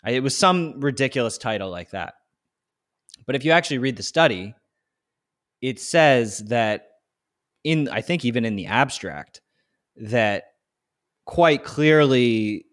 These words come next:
these accounts just went to other, you know, darker forums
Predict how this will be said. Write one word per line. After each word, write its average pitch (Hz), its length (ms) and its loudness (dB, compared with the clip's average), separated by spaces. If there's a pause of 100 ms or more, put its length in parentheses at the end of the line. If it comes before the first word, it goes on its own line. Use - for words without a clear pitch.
(140)
these 120 360 -2
accounts 117 500 -2
just 107 240 -4
went 110 420 -4
to - 160 -8
other, 98 600 -4
you 104 100 -12
know, 92 120 -8
darker 98 560 -4
forums 95 840 -6